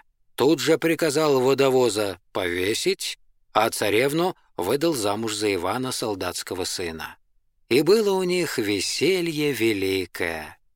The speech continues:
Стали молодые жить-поживать, да добра наживать. Пока всё это деялось с братом Ивана, солдатского сына, с Иваном царевичем вот что случилось. Поехал он раз на охоту,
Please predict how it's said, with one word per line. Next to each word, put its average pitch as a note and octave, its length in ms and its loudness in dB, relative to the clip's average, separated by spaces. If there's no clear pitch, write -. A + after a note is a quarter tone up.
Стали G#2+ 400 0
молодые F#2+ 680 0
жить-поживать, C3 1000 -4
да D#3+ 200 -2
добра G2 580 -2
наживать. E2 840 -8
Пока C#3 360 0
всё B2+ 260 0
это A2 160 -2
деялось G2+ 640 0
с F#2 100 -6
братом F#2 560 -4
Ивана, D3+ 640 -4
солдатского D3+ 800 -2
сына, C#3 580 -2
с - 200 0
Иваном E3+ 460 2
царевичем E3 800 0
вот G2+ 260 -2
что - 260 -6
случилось. - 920 -10
Поехал F3+ 440 2
он F3+ 120 0
раз E3+ 240 -2
на B2+ 180 0
охоту, F#3 500 -2